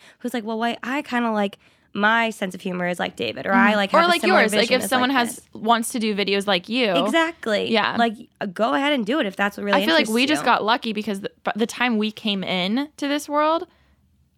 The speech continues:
Speaker 2: w-, there really wasn't that many people doing it, where now there's, like, a lot of people doing it.
Speaker 1: Mm-hmm.
Speaker 2: So in some ways, I feel like we just got kinda lucky.
Speaker 1: Yeah.
Speaker 2: I like the timing and stuff of us really taking off. But yeah, I feel like if there was someone who came up to me and said, "Hey, I really wanna do exactly what you do,"
Speaker 1: Mm-hmm.
Speaker 2: I would say,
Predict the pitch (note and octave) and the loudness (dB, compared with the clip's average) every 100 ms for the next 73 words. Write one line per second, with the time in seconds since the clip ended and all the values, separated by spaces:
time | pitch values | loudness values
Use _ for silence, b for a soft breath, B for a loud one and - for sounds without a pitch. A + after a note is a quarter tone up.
0 | _ _ G#3+ G3+ - B3+ B3 C#4 C4+ A#3+ | _ _ -12 -8 0 0 4 4 4 2
1 | A#3 A#3+ G3 - G3+ G3+ - G3 F#3+ F#3+ | 2 2 2 0 -2 -4 -6 -8 -6 -6
2 | F#3 G3+ A#3+ C4 A3 G#3+ G3 G3 G3 F#3 | -6 -4 -4 -2 -2 0 0 0 -4 -4
3 | E3+ G3 C4+ A#3 G3+ F#3+ F#3 A#3 G#3+ F#3 | 0 2 2 0 -8 -8 -4 -2 0 0
4 | G3 A3 G#3+ C4 C#4 A3+ G3+ G#3 F#3 F#3+ | 0 0 0 0 0 0 0 -2 -2 -4
5 | F#3 G3 G3 D#3+ C#3+ F3+ - A#2+ F3+ F#3+ | -2 -4 -2 -4 0 -2 -2 -6 0 0
6 | - - G#3 F#3 F#3+ - G#3+ A3 G3 F#3+ | 0 0 0 0 -6 -4 -2 -2 -4 -4
7 | F#3 F#3 E3+ E3+ - F#3 F#3 - F3 F3+ | -6 -4 -6 -6 -6 -4 -4 -6 -8 -2
8 | G#3 G#3 G3+ _ B B - - A#3+ B3 | 2 2 0 _ B B -6 -2 0 0
9 | G3+ A3 A3 A3 - G3+ G3+ F#3 F3+ G3+ | 0 -2 -2 -2 -4 -4 -2 -4 -2 -2
10 | F#3 F#3+ F#3+ - F#3+ F3+ F3+ F3 F#3 A3 | -2 -2 -6 -4 -6 -6 -6 -8 -8 -4
11 | A#3 G3+ F#3 F#3 F#3 F3+ F3+ F3 - E3 | -4 -4 -4 -4 -6 -6 -6 -6 -8 -6
12 | F#3 F3 F#3 E3+ E3+ F3+ G3+ E3+ F3 G3+ | -4 -4 -4 -4 -4 -2 0 0 -2 -8
13 | F#3+ G3 F3 F3+ - F#3+ F3+ | -4 -2 -2 -4 -2 0 0